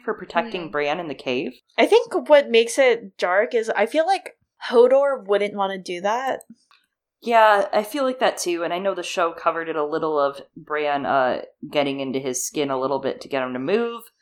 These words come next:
Speaker 1: Um, and I know we're gonna see that a little deeper as we go along. However, I don't know, I just felt like that line in talking about Hodor was so interesting here and
Speaker 2: Yeah.
Speaker 1: so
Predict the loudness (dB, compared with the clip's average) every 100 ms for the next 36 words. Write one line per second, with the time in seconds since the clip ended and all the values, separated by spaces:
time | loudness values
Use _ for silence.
0 | _ _ _ _ _ _ 2 4 2 -2
1 | -2 0 0 -2 -2 -2 -4 -4 0 0
2 | 0 -2 -4 -4 -6 -2 -2 -2 -2 0
3 | 0 2 6 6 6 2 -2 -4 0 0
4 | 0 0 -2 -4 -12 _ _ 0 2 4
5 | 4 4 2 0 0 2 0 0 2 2
6 | 2 0 0 0 -2 -6 -4 -6 -6 -10
7 | -6 0 0 0 0 0 0 0 0 0
8 | 0 -2 -2 -2 -2 -6 -8 -10 -8 -8
9 | -8 -6 -4 -2 2 2 2 -2